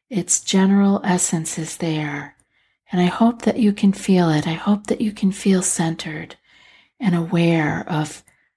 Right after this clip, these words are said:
of your beingness. Bring yourself back to this meditation here and there,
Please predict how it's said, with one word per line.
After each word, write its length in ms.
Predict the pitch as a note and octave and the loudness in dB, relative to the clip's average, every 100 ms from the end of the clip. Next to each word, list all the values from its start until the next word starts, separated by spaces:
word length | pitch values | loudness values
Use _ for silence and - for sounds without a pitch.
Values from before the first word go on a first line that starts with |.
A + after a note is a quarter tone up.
| _ _ - | _ _ -8
of 180 | E3 | -4
your 200 | F#3 E3 | 0 -2
beingness. 1120 | D#3+ F3 E3 F3 E3 D#3 D#3 F3 - - - - _ _ _ _ _ _ _ _ _ _ _ _ _ _ _ _ _ _ _ _ _ _ _ - | 0 2 4 4 2 0 -2 -4 -4 -6 -6 -8 _ _ _ _ _ _ _ _ _ _ _ _ _ _ _ _ _ _ _ _ _ _ _ 2
Bring 200 | G3 G#3 | 4 4
yourself 440 | A3 - A3+ A3+ | 2 0 -2 0
back 260 | G3+ G3 G3 | 2 2 0
to 100 | G#3+ | -2
this 200 | G3+ G3+ | -2 2
meditation 840 | G3 F#3+ F#3+ G3 F#3+ G3 G#3+ G#3 | 2 2 0 0 0 0 0 0
here 260 | G3 G3+ G3 | 2 2 4
and 160 | G3 | 2
there, 520 | F#3+ F#3 F#3 F#3+ G3 | 2 2 0 -2 -6